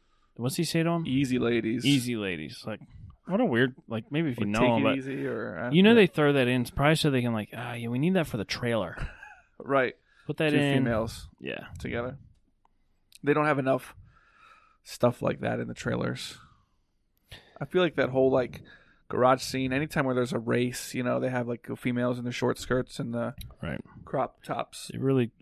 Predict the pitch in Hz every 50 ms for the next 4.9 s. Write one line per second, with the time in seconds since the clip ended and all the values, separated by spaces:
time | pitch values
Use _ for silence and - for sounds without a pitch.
0 | _ - 120 113 110 110 107 104 101 - 104 - - - 117 98 - - - -
1 | - 104 98 92 92 95 - - - - - _ _ - - - 135 131 92 92
2 | 98 - 139 135 120 - - - 120 117 127 127 127 131 135 - - 117 123 131
3 | 131 123 - - - 123 123 123 123 123 123 - - 127 127 135 143 _ _ _
4 | - 117 120 - - - - 175 185 - 123 - - - 135 147 - _